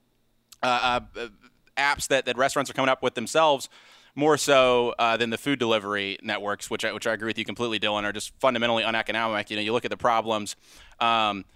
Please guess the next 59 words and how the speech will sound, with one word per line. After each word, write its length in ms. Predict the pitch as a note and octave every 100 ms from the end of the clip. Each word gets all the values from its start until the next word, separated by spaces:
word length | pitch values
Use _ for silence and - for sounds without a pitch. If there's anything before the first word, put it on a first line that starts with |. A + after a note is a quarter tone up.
| _ -
of, 400 | A#2 A2+ G#2+ F2+
of 240 | G2 G#2 F#2
ride 260 | B2 F3
hailing. 360 | B2 A2+ A2 A2+
Well, 100 | A2+
they're 140 | A#2+
even 320 | D3 F3 B2+ G#2+
tougher, 600 | F3 A#3 B2+ G#2+ A2 - - - _ -
uh, 160 | A#2+
when 160 | A#2+ B2
you 80 | A#2
put 220 | D3 B2+
it 60 |
into 180 | A#2+ A#2
the 80 | A2
food 220 | - G3+
delivery 360 | D3+ B2 A2 A2+
area, 240 | G2+ F#2+
'cause 180 | - G#2
you're 100 | G#2+
baking 340 | A#2+ B2 A#2+
in 140 | A2 G#2+
waiting 320 | C3+ D3+ A#2+
for 120 | A#2+
the 80 | G#2
food. 240 | A2+ G#2
You're 80 | G2
baking 260 | A2+ A2+ A2
in 100 | G#2
going 240 | B2 C3
to 60 | A#2
the 60 |
restaurant 400 | B2 B2 - B2+
and 80 | B2
then 160 | D3+ F3+
coming 260 | C#3+ C3
back, 340 | A#2 A2+ A2 - _ - _
uh, 140 | B2 A#2
uh, 180 | A#2 A2
to, 320 | - B2+ A2+ -
to, 300 | - A#2 A2
to 100 | A#2
the 80 | G#2+
person 240 | A#2+ A2+
you're 80 | A2
delivering 380 | A2 A2 G#2+ G#2
to 200 | A2+ G#2
versus 260 | A2+ A2 G#2+
just 200 | G#2+ -
going 220 | A2+ A2
straight 240 | A#2 A2+
to 40 | A2
your 80 |
destination 440 | G#2+ G2 A2 G#2 G2+
after 200 | G2+ G#2
you 80 | G2
pick 220 | G#2 -
somebody 420 | G#2 G2 F#2+ F#2+
up. 240 | G2+ -